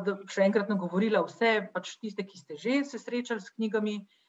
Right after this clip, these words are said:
uh, Klariso Jovanović, se pravi Telovacem, Nikolajem pa Gorila na Luni, pač prevodom njenim, in tudi pravljicami, ne, uh, torej, kaj je pravljica Pogrni se, ne, da ne bom zdaj narobe povedala,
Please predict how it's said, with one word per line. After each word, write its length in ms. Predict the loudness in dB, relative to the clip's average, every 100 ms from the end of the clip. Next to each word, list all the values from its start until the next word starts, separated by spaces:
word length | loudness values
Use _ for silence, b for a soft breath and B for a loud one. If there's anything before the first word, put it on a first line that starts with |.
| _ 0
uh, 300 | 4 4 2
Klariso 360 | 0 -2 0 0
Jovanović, 540 | 2 4 4 0 -2
se 20 | -2
pravi 240 | -2 0
Telovacem, 560 | 0 2 2 2 -4 -8
Nikolajem 560 | -6 -2 0 0 -2 -4
pa 140 | -6 -4
Gorila 360 | -6 -6 -6 -6
na 80 |
Luni, 380 | -4 -2 0 -2 -4
pač 160 | -10 -10
prevodom 480 | -4 0 2 2 -2
njenim, 400 | 0 0 0 -4 b b b -2
in 200 | 2 2
tudi 220 | 2 -4 -12 _
pravljicami, 680 | 4 6 6 4 0 -2 -2
ne, 300 | -2 -4 -4 -4
uh, 240 | 0 0 0
torej, 260 | -2 -2 -2 -8 -18 -4
kaj 120 | -4
je 40 | 2
pravljica 360 | 2 2 -2
Pogrni 420 | -8 0 2 2
se, 180 | -2 -4
ne, 120 | -2
da 80 | -2
ne 100 | -2
bom 160 | -4 -4
zdaj 140 | -2
narobe 260 | 0 0 0
povedala, 460 | 0 2 2 2